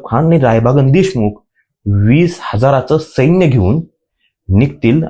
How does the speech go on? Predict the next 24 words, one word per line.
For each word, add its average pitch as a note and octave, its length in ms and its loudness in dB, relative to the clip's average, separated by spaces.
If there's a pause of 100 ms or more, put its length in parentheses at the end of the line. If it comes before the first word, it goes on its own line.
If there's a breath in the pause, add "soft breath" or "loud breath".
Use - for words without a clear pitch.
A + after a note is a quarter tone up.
आणि G2+ 240 0
जातील A#2+ 540 0
शिवाजी A#2 460 0
महाराजांचं A2 580 0
उत्तर A2+ 380 -2
कोकण E3 360 0 (300 soft breath)
आणि A#2+ 180 0
आरबार A2+ 360 -2
काबीज F#2+ 320 -2
करायला. E2+ 300 -4 (840 soft breath)
याचा F#2+ 260 -2
रास्ता G#2 280 -2
पण C3 140 -2
त्यांनी C#3 220 2
ठरवला. C#3+ 480 -2 (520 soft breath)
तो G#2 120 2
रास्ता A2 560 0
बोरघाटातून A#2+ 960 0 (420 loud breath)
पुढे C#3+ 260 2
जाऊन D3 220 0
मग F#3 80 0
उत्तर F3+ 320 0
कोकणात D#3 300 0
उतरणे C#3+ 480 0